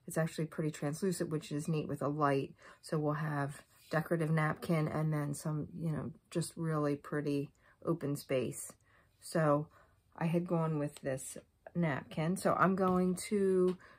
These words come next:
put the iris on the side. So this is all, these are all from one napkin. So the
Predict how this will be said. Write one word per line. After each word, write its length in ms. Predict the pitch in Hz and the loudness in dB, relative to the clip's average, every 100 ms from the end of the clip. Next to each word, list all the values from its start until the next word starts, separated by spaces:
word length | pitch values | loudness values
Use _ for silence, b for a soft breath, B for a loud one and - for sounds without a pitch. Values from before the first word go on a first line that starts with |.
| B _ | B _
put 360 | - 180 - - | 2 2 2 -8
the 160 | 165 - | -4 -2
iris 420 | 151 147 165 202 | 0 2 0 0
on 160 | 226 214 | 2 2
the 80 | 190 | 2
side. 260 | 185 160 | 0 0
So 120 | - | 0
this 240 | 185 233 233 | 0 0 0
is 100 | 214 - | -4 0
all, 600 | 165 180 196 208 214 220 - | 2 4 4 4 2 0 -4
these 240 | 185 202 | -4 2
are 100 | 208 | 4
all 300 | 165 190 196 | 4 4 4
from 340 | 208 190 175 165 | 2 2 4 6
one 280 | 160 170 | 6 6
napkin. 420 | 165 151 - 240 233 | 4 2 0 -2 0
So 240 | 175 165 | 2 2
the 160 | 165 | 0